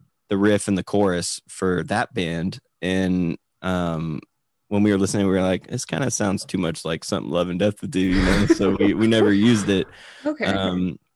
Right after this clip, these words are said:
Speaker 1: so then, um, when I had met up with Jason later on that year, you know, we were just, like, you know, trying to write more, get stuff done. And I just showed him that, and he was like, "This is really cool." So we, uh, we took that and started,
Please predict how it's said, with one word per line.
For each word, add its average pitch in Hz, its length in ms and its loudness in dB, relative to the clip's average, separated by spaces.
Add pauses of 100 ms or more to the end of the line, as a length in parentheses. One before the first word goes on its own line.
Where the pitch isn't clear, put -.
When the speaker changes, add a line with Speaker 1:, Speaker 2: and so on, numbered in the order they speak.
(500)
Speaker 1:
so 117 160 0
then, 101 440 -2 (140)
um, 90 680 -6
when 98 300 -4
I 104 160 -4
had 98 120 -2
met 101 140 0
up 90 120 0
with 90 120 -4
Jason 90 540 -4
later 98 320 0
on 92 160 -2
that 87 200 -8
year, 92 440 -2
you 92 120 -6
know, 87 160 -4
we 87 140 -4
were 85 120 -4
just, - 200 -10
like, 85 240 -6 (180)
you 85 100 -14
know, 80 80 -8
trying 87 260 -8
to 76 60 -6
write 87 240 -4
more, 90 480 -8
get 95 100 -10
stuff - 240 -10
done. 90 260 -6
And 87 180 -8 (420)
I 92 100 -6
just 80 180 -6
showed 92 220 0
him 87 140 -4
that, 82 300 -6
and - 100 -6
he 87 60 -2
was 80 100 -10
like, - 80 -10
"This 113 120 -2
is 76 100 -8
really 92 220 -4
cool." 80 280 -4
So 87 220 -6
we, 87 360 -4 (460)
uh, 76 300 -6
we 87 100 -4
took - 220 -6
that 87 240 -4
and 87 140 -8
started, 87 460 -4